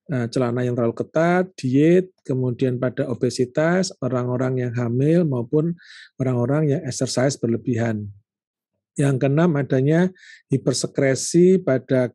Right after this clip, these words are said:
gaster itu sendiri, ya, bisa acid, bisa pepsin, maupun kompartemen yang lain yang diakibatkan karena stres, diet, eh, merokok,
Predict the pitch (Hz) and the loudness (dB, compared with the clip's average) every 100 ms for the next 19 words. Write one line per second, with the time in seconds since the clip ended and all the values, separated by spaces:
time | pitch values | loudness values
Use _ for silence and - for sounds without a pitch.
0 | _ _ _ _ - 135 - - - 139 | _ _ _ _ -4 -4 -2 -2 -2 0
1 | 131 131 127 123 139 139 135 190 - - | 0 0 2 2 4 4 2 0 -6 -20
2 | - _ 131 - 127 - 123 120 165 180 | -20 _ -4 -2 -2 -2 -4 -2 4 4
3 | 214 - 123 127 120 127 113 - 165 185 | 4 0 -2 -2 -4 -4 -6 -2 4 4
4 | 233 262 _ - _ - 131 123 135 131 | 4 -2 _ -20 _ -2 -2 0 -2 -2
5 | 131 123 127 - 135 131 123 120 120 135 | -2 -2 -2 -2 0 2 0 -2 0 2
6 | 165 220 262 _ _ - 143 143 135 120 | 2 2 -2 _ _ -2 0 0 -2 0
7 | 131 131 120 - 165 170 131 131 - - | -2 -2 -4 0 2 2 0 -2 -4 0
8 | 139 160 190 185 - - 117 123 165 190 | 2 4 2 -2 -12 -2 4 6 4 2
9 | - - - 123 120 117 120 117 117 139 | -4 -20 -10 -6 -4 -4 -4 -4 -4 0
10 | 151 185 - | 2 2 -2